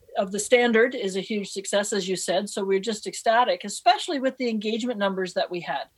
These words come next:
And you know what? I just, somebody else in an outreach, uh, today, this morning had actually said, "Well, you know, I love the Standard." Again, I, I try not to <laughs> take these things personally. These are aria assets for members. And we're just so ecstatic with our comms team,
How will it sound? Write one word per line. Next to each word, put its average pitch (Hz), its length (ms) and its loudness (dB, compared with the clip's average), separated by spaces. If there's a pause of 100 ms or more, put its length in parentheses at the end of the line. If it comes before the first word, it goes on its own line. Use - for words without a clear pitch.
(360)
And 277 180 6
you 294 100 4
know 285 140 8
what? 285 140 8
I 269 100 8
just, 277 220 -2 (140)
somebody 269 380 4
else 247 240 6
in 240 100 2
an 226 100 4
outreach, 214 520 2
uh, 202 260 4
today, 220 340 4
this 196 200 -4
morning 247 460 4
had 190 260 -2
actually 190 320 2
said, 196 260 2 (300)
"Well, 233 180 0 (160)
you 233 100 0
know, 190 100 4
I 202 60 4
love 226 220 4
the 247 60 -2
Standard." 196 340 0
Again, 240 200 4
I, 247 140 0 (120)
I 262 60 -4
try 349 180 0
not 381 160 2
to 277 80 -4
<laughs> - 120 -6
take 370 160 4
these 294 160 0
things 208 160 -4
personally. 349 420 0
These 427 200 2
are 285 160 4
aria 233 460 4
assets 254 400 0
for 202 160 -6
members. 240 480 0 (440)
And 247 260 4
we're 269 120 4
just 339 260 0
so 302 160 4
ecstatic 220 540 2
with 208 180 -2
our 185 160 2
comms 240 420 2
team, 233 400 0